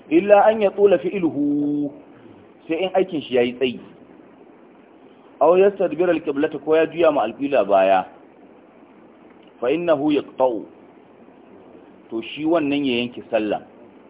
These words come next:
Haka ne ko? "Wa man shakka hal huwa fil, fil wutri aw fi thaniyati shafa'i, ja'alaha thaniyati shafa'i." Eh,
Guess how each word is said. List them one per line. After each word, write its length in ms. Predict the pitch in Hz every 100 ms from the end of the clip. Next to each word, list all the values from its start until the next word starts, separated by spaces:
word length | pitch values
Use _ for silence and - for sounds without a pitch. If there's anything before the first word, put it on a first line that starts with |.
| - - - - - - - - -
Haka 200 | 120 120
ne 80 | 104
ko? 220 | 107 120 - - - - - - - - -
"Wa 100 | 98
man 160 | 113 135
shakka 360 | 156 143 131 113
hal 160 | 139
huwa 220 | 117 131 113
fil, 240 | 113 101 - -
fil 120 | 101
wutri 460 | 120 131 160 131 95 104
aw 120 | 110 123
fi 160 | 135
thaniyati 440 | 127 135 131 - 107
shafa'i, 380 | 107 104 98 - - - - - 87
ja'alaha 420 | 92 117 104 98 -
thaniyati 360 | 107 95 - -
shafa'i." 360 | 87 90 67 65 - - - - - - _ - - - - - - - -
Eh, 360 | 92 92 92